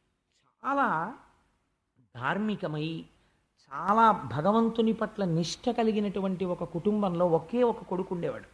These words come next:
అతను చాలా మంచివాడు. అతనికి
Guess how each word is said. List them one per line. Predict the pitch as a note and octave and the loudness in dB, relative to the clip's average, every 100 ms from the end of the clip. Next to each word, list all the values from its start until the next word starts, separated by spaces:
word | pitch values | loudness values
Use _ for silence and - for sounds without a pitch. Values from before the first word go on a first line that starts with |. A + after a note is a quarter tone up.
| - | -14
అతను | C#3 G#3+ E3+ G3+ - | -4 0 0 -2 -4
చాలా | D#3 G#3+ | -2 0
మంచివాడు. | G3+ F#3+ G#3 - - _ _ _ _ _ _ _ - | 0 -2 -6 -10 -14 _ _ _ _ _ _ _ -12
అతనికి | D3+ B3+ G#3 D#3+ F3+ B3 D4+ | -2 0 0 0 0 -2 -4